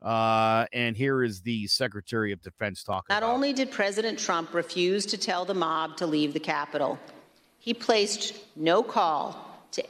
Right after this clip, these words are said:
Speaker 2: any element of the United States government to instruct that the Capitol be defended. He did not call his Secretary of Defense on January sixth. He did not talk to his Attorney General.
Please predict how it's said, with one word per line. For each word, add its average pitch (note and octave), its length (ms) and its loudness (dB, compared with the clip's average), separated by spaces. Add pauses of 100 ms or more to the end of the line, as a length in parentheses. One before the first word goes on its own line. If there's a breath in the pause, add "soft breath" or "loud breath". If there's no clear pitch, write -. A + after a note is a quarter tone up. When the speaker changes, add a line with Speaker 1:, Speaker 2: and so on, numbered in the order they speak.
Speaker 2:
any G3 280 2
element E3 560 0
of D#3 140 0
the D#3 60 2
United D#3 380 2
States F#3+ 320 -2
government D3+ 600 -2
to E3+ 140 0
instruct E3 680 -2
that D#3 140 -2
the E3 60 -4
Capitol D3 480 -2
be D3 160 -2
defended. D#3 640 -2 (640)
He F3 120 -10
did G3+ 200 2
not A3 300 0
call F3+ 380 2
his F3+ 160 -2
Secretary E3 520 0
of D#3+ 100 -2
Defense E3 580 -4
on C#3+ 140 0
January C#3 400 0
sixth. - 520 -6 (240 soft breath)
He D3+ 80 -10
did D3+ 180 2
not E3+ 260 2
talk G#3 300 0
to G#3 80 -6
his F#3+ 200 2
Attorney F#3 360 2
General. C#3+ 480 0